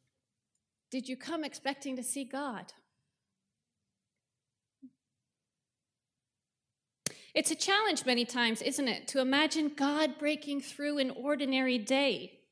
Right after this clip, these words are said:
to understand our material experience of the world through spiritual eyes. Does God see me? Is God real? This third Advent mes-, message in our series, Anthems,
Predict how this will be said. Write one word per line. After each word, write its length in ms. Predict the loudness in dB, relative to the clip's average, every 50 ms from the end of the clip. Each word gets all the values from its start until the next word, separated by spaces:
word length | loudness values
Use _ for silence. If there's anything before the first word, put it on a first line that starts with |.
| _ _ _ _ _ _ _ _ _ _ _ _ _ -4
to 140 | -2 0
understand 720 | 0 0 0 0 -2 -2 -2 0 2 4 4 4 4 2 2
our 280 | 2 2 4 4 4
material 840 | 4 2 0 0 -2 -4 -4 -2 0 0 0 0 2 2 2 2 2
experience 840 | 2 0 0 0 -2 -2 -2 -2 -2 0 0 0 0 -2 -2 -2
of 160 | -4 -4 -4
the 100 | -6 -6
world 460 | -6 -6 -6 -4 -4 -2 -4 -4 -6 -10
through 380 | -12 -12 -8 -4 -2 -2 0
spiritual 800 | 0 -2 -2 -2 -2 0 2 2 2 0 -2 -2 -2 -2 -2 -2
eyes. 640 | -4 -6 -8 -8 -12 -16 -20 -20 -18 -18 -16 -18 -18 -20 _ _ _ _ _ _ _ _ _ _ _ _ _ _ _ _ _ _ _ _
Does 140 | -6 -6 -6
God 300 | -4 -4 -4 -2 -2 0
see 320 | -2 -2 -2 -4 -6 -10 -10 -10
me? 240 | -10 -10 -12 -12 -16 _ _ _ _ _ _ _ _ _ _ _ _ _ _ _ _ _ _
Is 160 | -12 -12 -12
God 320 | -10 -8 -6 -6 -6 -6 -8
real? 320 | -8 -8 -8 -8 -10 -12 -16 _ _ _ _ _ _ _ _ _ _ _ _ _ _ _ _ _ _ _ _ _ _ _ _ _ _ _ _ _ _ _ _ _ _ _ _ _ _ _ _ _ -10 -8 -8 -2
This 260 | 2 2 4 4 6
third 200 | 6 6 8 8
Advent 300 | 8 6 6 6 4 4
mes-, 340 | 4 4 4 4 0 0 4
message 420 | 6 6 6 8 6 4 6 6
in 80 | 6 6
our 120 | 6 4
series, 440 | 4 4 4 6 6 6 6 4 2
Anthems, 840 | 2 2 4 4 4 2 4 4 4 4 4 4 2 0 0 -2 -4